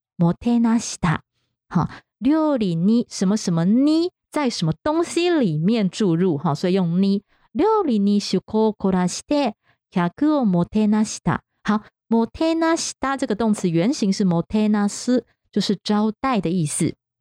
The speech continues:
好，那趣向を凝らす这个片语的用法呢，常常会，比方说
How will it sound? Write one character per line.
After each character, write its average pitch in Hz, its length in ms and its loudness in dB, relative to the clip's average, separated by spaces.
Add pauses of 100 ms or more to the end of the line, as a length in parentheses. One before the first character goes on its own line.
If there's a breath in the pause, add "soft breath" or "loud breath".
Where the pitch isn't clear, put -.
(640 loud breath)
好， - 180 -4 (160 loud breath)
那 330 120 0
趣 - 180 -2
向 381 420 0
を 359 40 0 (120)
凝 247 180 0
ら 302 160 2
す 294 400 0
这 - 120 -4
个 196 200 0
片 277 300 0
语 175 60 2
的 160 300 0
用 277 260 2
法 139 320 -6
呢， 165 360 2
常 185 180 0
常 165 220 2
会， 160 440 -2
比 - 100 -6
方 180 180 0
说 170 360 -2